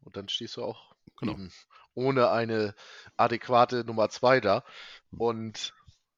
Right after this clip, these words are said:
Speaker 1: ja, wir werden ja vielleicht im Laufe des Jahres noch mal über Matteo Raab sprechen.
Speaker 2: Genau. Ja, der kam, äh, am gleichen Tag noch eine zweite Verpflichtung.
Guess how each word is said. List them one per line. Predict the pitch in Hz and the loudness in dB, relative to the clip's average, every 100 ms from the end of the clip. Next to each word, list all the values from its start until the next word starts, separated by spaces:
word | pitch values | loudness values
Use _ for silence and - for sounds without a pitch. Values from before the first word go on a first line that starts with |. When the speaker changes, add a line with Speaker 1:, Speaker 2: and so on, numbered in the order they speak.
| - | -4
Speaker 1:
ja, | 98 98 | -4 -4
wir | 95 | -2
werden | 110 | -2
ja | 107 95 92 | 0 0 -2
vielleicht | 110 104 95 - | 0 0 0 -4
im | 98 | -4
Laufe | 101 - | -4 -2
des | 98 90 | -8 -4
Jahres | 98 98 92 | -2 -2 -6
noch | 98 | -12
mal | 92 - | -12 -12
über | 92 90 85 _ | -10 -10 -10 _
Matteo | 95 - 92 | -18 -12 -8
Raab | 90 87 | -4 -4
sprechen. | - 76 - - _ _ _ _ | -4 -14 -16 -20 _ _ _ _
Speaker 2:
Genau. | 69 - _ _ _ - - - - - - _ - | -14 -14 _ _ _ -18 -18 -18 -18 -18 -20 _ 0
Ja, | 160 123 | 4 4
der | 104 | 2
kam, | - 143 151 | 4 4 4
äh, | 101 127 | 4 2
am | - | 2
gleichen | 113 110 151 | 2 2 2
Tag | 147 131 | 0 0
noch | 143 | 2
eine | 120 | 2
zweite | - 131 139 | 2 0 0
Verpflichtung. | - - 170 - 180 185 | -2 -6 -6 -4 -2 -4